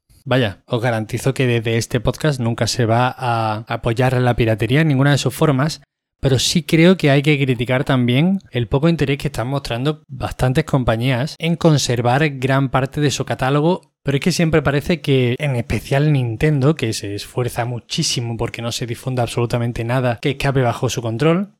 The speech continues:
Recordemos que han sido una de las compañías más intransigentes en cuanto a permitir gameplays, por ejemplo, en YouTube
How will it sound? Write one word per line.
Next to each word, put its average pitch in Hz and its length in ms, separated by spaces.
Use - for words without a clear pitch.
Recordemos 127 400
que - 120
han 127 80
sido 139 240
una 120 180
de 120 80
las 113 240
compañías 117 800
más 139 460
intransigentes 143 920
en 139 140
cuanto 131 420
a 160 320
permitir 127 460
gameplays, 135 520
por 117 140
ejemplo, 131 260
en 120 120
YouTube 131 420